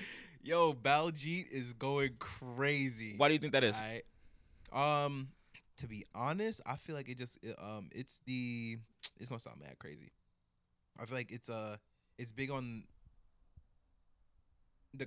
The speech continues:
Speaker 1: culture, like, Asian culture in general.
Speaker 2: Mm-hmm.
Speaker 1: They're really, really big on, um, they're huge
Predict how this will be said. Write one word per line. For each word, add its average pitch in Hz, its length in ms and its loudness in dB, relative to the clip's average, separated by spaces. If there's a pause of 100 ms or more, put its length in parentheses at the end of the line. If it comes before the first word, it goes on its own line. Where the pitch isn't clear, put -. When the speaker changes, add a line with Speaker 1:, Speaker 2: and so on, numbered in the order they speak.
Speaker 1:
culture, 165 600 -4 (680)
like, 117 180 -6
Asian 170 320 0
culture 160 300 -4
in 120 180 -4
general. 156 500 -2
Speaker 2:
Mm-hmm. 117 220 0 (460)
Speaker 1:
They're 131 180 -2
really, 139 340 -2
really 131 280 0
big 117 400 -4
on, 107 380 -4
um, 101 540 -10 (1040)
they're 117 100 -6
huge 185 760 -2